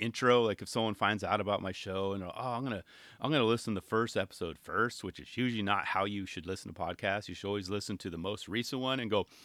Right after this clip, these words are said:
"Ah, I dig this person or this group style," and then go back and start over. But if someone just, uh, happened to start on episode one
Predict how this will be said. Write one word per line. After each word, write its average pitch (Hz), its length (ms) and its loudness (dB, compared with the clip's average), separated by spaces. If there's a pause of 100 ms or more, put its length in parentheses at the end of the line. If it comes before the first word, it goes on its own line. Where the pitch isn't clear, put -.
(280)
"Ah, 196 340 12
I 190 80 8
dig 160 260 4
this 135 140 2
person 120 420 2
or 107 80 2
this 107 180 -2
group 113 240 -2
style," 120 400 6
and 120 80 0
then 107 80 2
go 101 140 2
back 101 220 0
and 95 80 -6
start 80 260 -4
over. 127 360 0 (540)
But 147 140 6
if 170 140 2
someone 196 320 4
just, 175 200 -4
uh, 107 120 6
happened - 340 -4
to 98 40 -4
start 151 400 4
on 151 100 2
episode 151 380 0
one 151 340 0